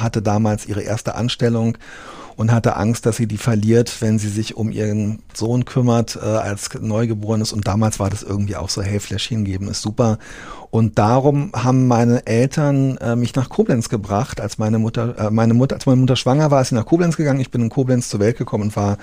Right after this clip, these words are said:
dann bei meiner Großmutter. Aber eigentlich, also ich hab in Berlin gelebt mit, äh, kleinen Unterbrechungen, bis ich Ende, mit Ende zwanzig weggezogen bin.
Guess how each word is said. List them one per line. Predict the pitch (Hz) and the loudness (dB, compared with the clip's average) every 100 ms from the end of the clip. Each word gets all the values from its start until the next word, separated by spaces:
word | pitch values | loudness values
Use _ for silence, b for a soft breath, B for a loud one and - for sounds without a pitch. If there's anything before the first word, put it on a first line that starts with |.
| B B B B | B B B B
dann | 107 | 2
bei | 107 | 4
meiner | 107 101 101 | 4 4 2
Großmutter. | 110 127 - 104 117 107 | 0 0 2 2 4 4
Aber | 107 110 - | 4 4 4
eigentlich, | 117 147 147 131 - B B B B | 4 4 4 2 -2 B B B B
also | 113 117 | 0 0
ich | - - | -2 -2
hab | 127 | 0
in | 135 135 | 4 6
Berlin | 120 117 120 139 | 6 6 6 6
gelebt | 131 117 117 120 - - 113 | 6 6 6 4 0 -8 -2
mit, | 113 113 - - | 0 0 -4 -4
äh, | 107 104 | -4 -2
kleinen | - 107 110 110 | -2 2 2 2
Unterbrechungen, | 107 107 98 104 117 101 | 0 -2 -2 -4 -2 -2
bis | 101 - | -2 -6
ich | - 101 - - | -8 -10 -12 -8
Ende, | 117 131 135 135 131 | -4 0 0 0 -2
mit | 127 123 | -2 -4
Ende | - 123 123 | -4 -6 -6
zwanzig | - - 117 135 139 131 - | -6 -4 -4 -4 -4 -6 -6
weggezogen | 135 139 - - 135 139 135 | -6 -6 -6 -4 -2 -2 -2
bin. | 135 139 | -2 -2